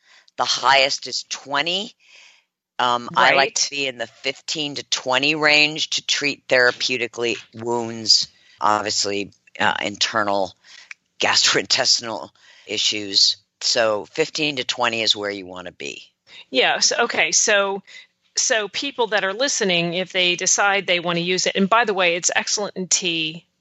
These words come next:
Speaker 2: It's, it's good for human consumption as well. Tigger and I can go on and on and on about what you can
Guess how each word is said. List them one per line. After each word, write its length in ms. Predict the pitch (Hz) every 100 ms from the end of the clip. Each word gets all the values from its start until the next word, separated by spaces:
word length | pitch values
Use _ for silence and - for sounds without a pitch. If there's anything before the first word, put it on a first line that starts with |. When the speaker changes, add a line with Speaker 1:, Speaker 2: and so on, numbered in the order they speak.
| -
Speaker 2:
It's, 180 | 175 -
it's 240 | 180 -
good 240 | - 214
for 80 | 202
human 420 | 170 190 180 170
consumption 580 | 170 180 160 175 165 165
as 120 | 160
well. 340 | 156 160 160 160 - - - -
Tigger 220 | 226 202
and 80 | 185
I 100 | 175
can 160 | 185
go 200 | 175 170
on 160 | 170 175
and 120 | 170
on 160 | 160 160
and 100 | 156
on 200 | 156 151
about 180 | 156
what 120 | 160 165
you 120 | 165
can 180 | 170